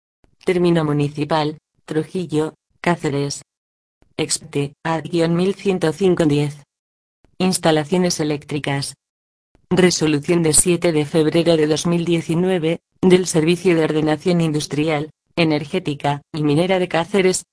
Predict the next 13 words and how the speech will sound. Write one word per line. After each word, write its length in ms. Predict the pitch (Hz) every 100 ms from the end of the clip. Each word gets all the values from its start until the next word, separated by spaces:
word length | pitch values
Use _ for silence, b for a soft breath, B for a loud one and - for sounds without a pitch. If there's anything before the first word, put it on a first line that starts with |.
| _ -
por 180 | 175
la 140 | 165 151
que 80 | 175
se 160 | 170
otorga 320 | 160 180 185
autorización 720 | 185 147 139 143 147 147 190
administrativa 840 | 175 151 160 156 - 160 156 180 175
previa 380 | 180 185 175 160
a 40 |
herederos 540 | 151 147 147 156 156 151
de 100 | 165
García 400 | 156 143 175 151
Abad, 240 | 143 147